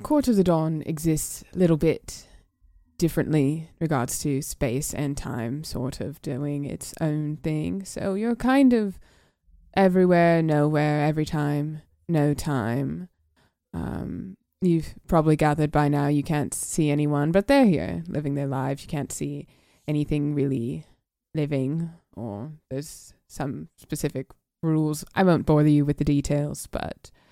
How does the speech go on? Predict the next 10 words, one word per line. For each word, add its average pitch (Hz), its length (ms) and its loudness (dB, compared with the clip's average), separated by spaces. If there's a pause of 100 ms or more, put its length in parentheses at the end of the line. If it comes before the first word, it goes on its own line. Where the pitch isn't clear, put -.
(380)
yeah, 196 220 4
so 165 180 2
you're 156 400 4
in 156 120 -2
the 156 80 -2
campsite, 151 720 -6
and 147 600 -6 (1300)
I'm 156 440 4
your 170 240 2
guide. 156 580 -2